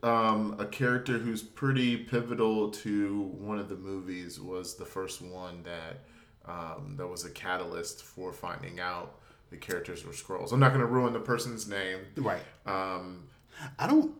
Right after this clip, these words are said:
Speaker 2: I don't think they had a movie for her yet.
Speaker 1: No, no, no, no.
Speaker 2: Was
Speaker 1: She,
Speaker 2: it
Speaker 1: but she
Speaker 2: different?
Speaker 1: was in a movie. She's, she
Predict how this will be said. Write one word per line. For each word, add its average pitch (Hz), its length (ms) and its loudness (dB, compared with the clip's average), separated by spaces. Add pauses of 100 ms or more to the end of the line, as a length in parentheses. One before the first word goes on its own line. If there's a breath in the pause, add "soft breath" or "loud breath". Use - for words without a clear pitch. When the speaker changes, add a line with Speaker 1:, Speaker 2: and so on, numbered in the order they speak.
Speaker 2:
I - 40 2
don't 262 140 6
think 285 120 6
they 185 140 2
had 127 240 0
a 269 80 2
movie 302 440 10
for 302 220 0
her 285 160 0
yet. 311 100 6
Speaker 1:
No, 160 120 10
no, 147 300 8
no, 131 40 -4
no. 135 260 8
Speaker 2:
Was 151 100 6
Speaker 1:
She, 139 160 4
Speaker 2:
it 127 60 4
Speaker 1:
but 135 120 10
she 156 140 4
Speaker 2:
different? 147 80 6
Speaker 1:
was - 280 2
in 143 600 6 (380)
a 104 40 -4
movie. 98 720 -2
She's, 92 440 -12
she 95 460 -8